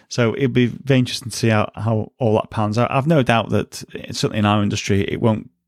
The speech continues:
catch on particularly massively, but that, again, that's, that, that's, that's good for us 'cause it, it enables us to differentiate ourselves from, from others. So, yeah, I just thought I'd, uh,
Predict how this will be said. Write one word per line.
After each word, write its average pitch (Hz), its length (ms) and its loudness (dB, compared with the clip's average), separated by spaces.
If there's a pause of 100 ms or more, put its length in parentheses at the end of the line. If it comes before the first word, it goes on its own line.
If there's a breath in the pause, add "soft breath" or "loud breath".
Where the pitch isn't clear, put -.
catch - 280 -4
on 101 220 0 (440 loud breath)
particularly - 560 0 (480)
massively, 110 460 0
but 104 160 -4
that, - 220 0
again, 247 240 2
that's, - 300 -2
that, - 160 -2 (100)
that's, - 320 -2
that's - 180 0
good 135 180 0
for - 160 -2
us 156 120 0
'cause - 160 -2
it, - 160 -8 (140)
it 113 100 -4
enables 127 540 2
us 117 100 0
to - 100 -4
differentiate 117 680 -2
ourselves 107 500 -2 (420 loud breath)
from, 110 500 0 (280 loud breath)
from 113 280 2 (160)
others. 123 360 2 (600 loud breath)
So, 131 400 2 (880)
yeah, 160 260 4
I 151 40 2
just - 180 -2
thought 175 200 2
I'd, 127 120 -2
uh, 120 320 4